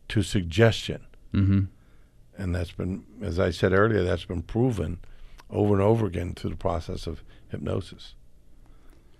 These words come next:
Speaker 1: We know how susceptible the subjective mind is to suggestion.
Speaker 2: And I think one of the what you said about kids being, you know, kids are more tapped into this than anybody. So I'll use my son Max as an example. He's four, and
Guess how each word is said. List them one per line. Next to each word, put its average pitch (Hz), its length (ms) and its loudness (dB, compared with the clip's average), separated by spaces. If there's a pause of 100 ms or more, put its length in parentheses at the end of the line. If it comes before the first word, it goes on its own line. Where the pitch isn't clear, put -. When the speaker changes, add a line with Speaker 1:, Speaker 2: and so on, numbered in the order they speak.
(120)
Speaker 1:
We - 180 -4
know 104 380 4
how 110 200 2
susceptible 87 840 -2 (1200)
the 85 60 -10
subjective 90 520 -4
mind 87 340 -2
is 85 300 -8
to 85 420 -8
suggestion. - 640 -10 (1300)
Speaker 2:
And 120 100 6
I 113 60 8
think 139 240 8
one 117 180 8
of 107 100 6
the 101 260 4 (380)
what 120 80 2
you 120 80 6
said 123 140 6
about 101 260 2
kids 104 300 4
being, 95 440 2
you 104 100 4
know, 92 100 4
kids 104 240 2
are - 20 2
more 92 180 4
tapped - 300 2
into 92 180 0
this 87 180 -2
than 90 100 2
anybody. 87 400 2
So 98 180 4
I'll 87 120 6
use 98 200 2
my 90 140 4
son 92 260 2
Max 92 300 2
as 92 100 2
an 90 80 4
example. 92 420 2
He's 87 160 -2
four, 110 360 4
and 87 120 0